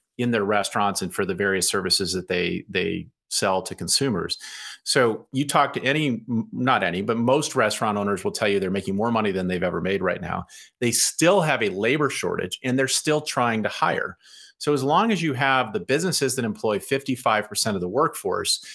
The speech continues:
still trying to catch up to what would be a normalized staffing level, I just think you're gonna, it's gonna be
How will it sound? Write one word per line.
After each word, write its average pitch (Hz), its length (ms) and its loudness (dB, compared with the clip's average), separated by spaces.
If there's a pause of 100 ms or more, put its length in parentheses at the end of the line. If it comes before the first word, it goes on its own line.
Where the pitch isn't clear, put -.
(260)
still 180 340 0
trying 156 240 0
to 110 80 -2
catch - 420 -2
up 131 240 2
to - 140 -6
what 110 180 0
would 110 100 -4
be 110 120 -2
a 98 40 0
normalized 104 560 0
staffing 123 400 0
level, 90 300 -2
I 107 60 -2
just - 260 -2
think 135 180 -2
you're 104 120 -6
gonna, 101 140 -2
it's - 140 -2
gonna 107 120 -2
be 95 120 -2